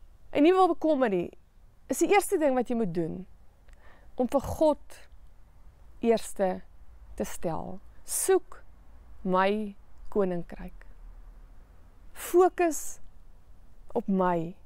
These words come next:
Spandeer tyd saam met my. Lees my woord.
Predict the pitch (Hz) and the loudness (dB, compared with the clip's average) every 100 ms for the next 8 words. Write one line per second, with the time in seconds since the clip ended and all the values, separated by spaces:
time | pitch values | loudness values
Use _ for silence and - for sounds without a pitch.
0 | - - - - - - - - - - | -18 -18 -16 -18 -18 -20 -18 -16 -10 2
1 | 277 233 254 349 - 311 311 - - - | 2 4 6 4 6 4 4 2 -12 -20
2 | - - - - - 262 247 208 185 190 | -20 -20 -18 -6 0 2 2 0 2 4
3 | 180 170 180 - - - - - - - | 4 0 -6 -12 -14 -16 -16 -18 -16 -18
4 | - - - - - - 196 240 330 - | -18 -16 -14 -12 -6 0 4 6 6 4
5 | 302 311 208 190 202 170 - - | 0 0 0 2 4 4 -2 -12